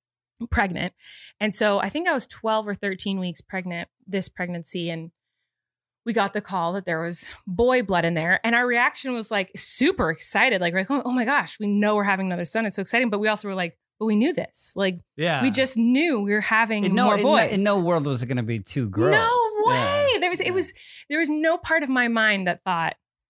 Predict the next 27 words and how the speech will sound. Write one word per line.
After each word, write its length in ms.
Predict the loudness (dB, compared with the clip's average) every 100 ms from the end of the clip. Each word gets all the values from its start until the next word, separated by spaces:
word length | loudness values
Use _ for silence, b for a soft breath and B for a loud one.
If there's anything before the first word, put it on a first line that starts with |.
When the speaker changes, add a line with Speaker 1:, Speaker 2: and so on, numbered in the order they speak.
| _ _ _ -2
Speaker 1:
that 220 | 0 0
test 220 | -2 -4
was 80 | -4
gonna 160 | -6 -6
come 180 | -6
back 340 | -4 -6 -8 _ _
two 160 | -8 -8
girls. 500 | -8 -14 -12 -14 -14 _ -8
Like, 80 | -2
that 120 | -2
just 180 | 0 -2
was 100 | 0
not 300 | 0 0 0
a 60 | -4
thing. 300 | -8 -10 -10 -10
Speaker 2:
Right. 240 | -6 -2
Speaker 1:
That 140 | -2 0
was, 160 | -2
like, 100 | -2
n-, 200 | -2 -6 -6 -4
zero 400 | 0 2 2 0
possibility. 800 | 0 -2 -2 -4 -4 -4 -6 -12 _ -8
Speaker 2:
You 100 | -6
know, 100 | -6
yeah. 200 | -10 -10 -12 -18 _ -2
Speaker 1:
And, 340 | 0 0 0
um, 440 | 0 0 0 -4